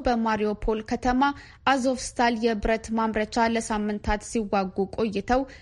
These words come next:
ለሩሲያ እጅ የሰጡ ወታደሮቻቸውን ለማስመለስ ጥረት እያደረጉ ባሉበት ወቅት ነው። የጦር ምርኮኞቹ ደህንነት በተባበሩት መንግስታት ቀይ መስቀልና በሩሲያ ፌዴሬሽን እጅ መሆኑን የገለጹት ዜሌንስኪ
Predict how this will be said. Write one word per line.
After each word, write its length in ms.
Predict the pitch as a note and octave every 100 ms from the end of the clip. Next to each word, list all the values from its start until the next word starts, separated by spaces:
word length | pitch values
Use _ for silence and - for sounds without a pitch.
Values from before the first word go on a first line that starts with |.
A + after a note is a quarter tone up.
| -
ለሩሲያ 460 | G3 G3 G3 - G#3+ C4 -
እጅ 220 | A#3 -
የሰጡ 380 | A3+ A3 G#3+ - G#3+
ወታደሮቻቸውን 1160 | G#3+ G#3+ G#3 F#3+ G#3+ G#3 - G#3+ G#3+ A#3+ C#4+
ለማስመለስ 760 | C4 A#3 A3 - A3 G#3+ G#3+ B3
ጥረት 280 | - A#3 A3+
እያደረጉ 600 | G#3 F#3+ F3 F3 F#3 G3+ A#3 C4+ -
ባሉበት 580 | C4 B3 G3 F3+ F3+ -
ወቅት 260 | F3 - F#3+
ነው። 160 | F#3+ F3+ E3+ - - F3+
የጦር 300 | F3+ G3+ G3+
ምርኮኞቹ 460 | G3+ - G3 F#3 G3 - G3+
ደህንነት 460 | G3 G3+ G3+ A3 D#4
በተባበሩት 760 | A3+ A3+ A3+ G#3 G3 - G3+ G3+
መንግስታት 560 | G#3+ G#3+ A3+ - C4+ C4 - - -
ቀይ 160 | C4+ C4
መስቀልና 480 | B3+ - - A3+ G#3+ G#3+ A#3
በሩሲያ 520 | A#3 A3 A3 A3 A3 G3
ፌዴሬሽን 420 | G3 G#3+ G3+ G3 G3 - G3
እጅ 220 | G3 F#3+ G3+
መሆኑን 440 | G3 F#3+ F#3 F#3 F#3
የገለጹት 640 | F#3 F#3+ F#3+ G3 - G#3
ዜሌንስኪ 500 | - A3 A3 A3+ -